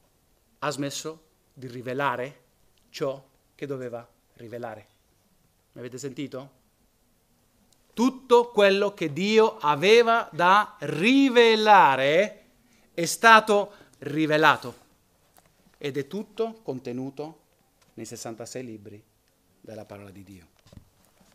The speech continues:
La rivelazione di Dio è conclusa. Ci ha detto tutto riguardo se stesso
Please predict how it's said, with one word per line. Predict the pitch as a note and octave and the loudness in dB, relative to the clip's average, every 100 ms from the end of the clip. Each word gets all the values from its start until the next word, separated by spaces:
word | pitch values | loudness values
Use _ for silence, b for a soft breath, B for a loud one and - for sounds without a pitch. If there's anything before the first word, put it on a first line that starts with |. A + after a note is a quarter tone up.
| _ _ | _ _
La | - | -4
rivelazione | D3 F3+ F3 G3+ G3+ F3 | 0 2 0 0 -4 -4
di | D3 | -8
Dio | E3 E3+ - | -4 -4 -4
è | C#3+ C#3 - _ | -8 -10 -12 _
conclusa. | - C#3+ C#3 F3 D#3 A2+ b b b b | -10 -10 -8 -8 -8 -12 b b b b
Ci | - | 2
ha | G#3 | 4
detto | A3+ A#3+ A#3 A3+ | 6 6 2 2
tutto | - D#4+ D4 - E3+ | 4 6 6 0 -4
riguardo | D#3 D#3+ A#3+ C#4+ C#4 B3 | -2 2 6 6 4 2
se | - F#3+ | 2 -2
stesso | - B3 G#3+ - D3 C#3+ | 2 4 4 2 -2 -4